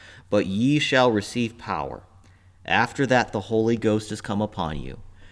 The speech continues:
and ye shall be witnesses unto me both in Jerusalem and in all Judea and in Samaria and in the uttermost part of the earth."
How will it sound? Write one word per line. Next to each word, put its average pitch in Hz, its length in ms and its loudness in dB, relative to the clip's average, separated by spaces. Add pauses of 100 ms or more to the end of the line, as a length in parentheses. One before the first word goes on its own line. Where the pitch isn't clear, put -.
(220)
and 98 200 0
ye 123 300 2
shall 135 240 2
be 101 140 2
witnesses 131 560 -2
unto 117 240 -4
me 113 180 0
both 98 280 0
in 87 80 -4
Jerusalem 110 800 -2
and 73 120 -12
in 80 100 -8
all 95 160 -2
Judea 107 580 -2
and 80 120 -6
in 78 100 -6
Samaria 104 640 0
and 85 100 -6
in 78 120 -6
the 80 200 -14
uttermost 110 540 -4
part - 340 -8
of 73 100 -16
the 85 180 -8
earth." - 440 -12